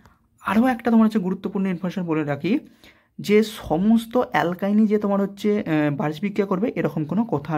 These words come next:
নয়। যে সমস্ত অ্যালকাইনের, যে সমস্ত অ্যালকাইনের অ্যাসিডিক হাইড্রোজেন থাকবে না তারাই কেবলমাত্র তোমার হচ্ছে বার্জ বিক্রিয়া করবে, অর্থাৎ সেই সমস্ত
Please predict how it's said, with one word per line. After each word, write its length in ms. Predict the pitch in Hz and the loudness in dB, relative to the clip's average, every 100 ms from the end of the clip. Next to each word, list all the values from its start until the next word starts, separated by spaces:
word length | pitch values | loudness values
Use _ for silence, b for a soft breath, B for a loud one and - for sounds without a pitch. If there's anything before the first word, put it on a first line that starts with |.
| 151 | 2
নয়। 160 | 214 - - - b b b b b b b | 2 2 -2 -14 b b b b b b b
যে 160 | 127 175 208 | -6 -4 0
সমস্ত 420 | 254 262 262 - 269 269 - | 2 4 2 0 -2 -2 -2
অ্যালকাইনের, 720 | - 165 180 233 240 175 139 214 - _ _ _ _ - | -4 -2 -2 2 4 4 2 -2 -6 _ _ _ _ -6
যে 140 | 160 160 | -4 -2
সমস্ত 320 | 202 214 214 - - | 2 2 2 -2 -4
অ্যালকাইনের 600 | - 156 160 214 175 170 269 b b b b b - | -2 -4 0 0 2 2 -2 b b b b b -8
অ্যাসিডিক 600 | 165 - 233 233 254 233 - - | -8 -4 -4 -2 -4 -4 -6 -4
হাইড্রোজেন 600 | 165 175 170 220 - - - _ _ _ _ _ _ - | 0 0 2 2 2 -6 -14 _ _ _ _ _ _ -10
থাকবে 400 | - 147 156 185 175 147 | -6 -4 -2 0 2 2
না 100 | 151 - - b b b - | 0 0 -8 b b b -8
তারাই 260 | 160 214 214 | 0 2 2
কেবলমাত্র 400 | 196 185 185 185 | 0 0 0 -2
তোমার 140 | 175 | -2
হচ্ছে 140 | - 202 139 | -2 -4 -4
বার্জ 180 | 175 151 | -8 -4
বিক্রিয়া 260 | 156 151 185 | -4 -4 -4
করবে, 140 | 147 139 | -2 -2
অর্থাৎ 160 | 139 175 | -4 -4
সেই 100 | 156 147 | -4 -4
সমস্ত 280 | 190 190 - | -2 -2 -2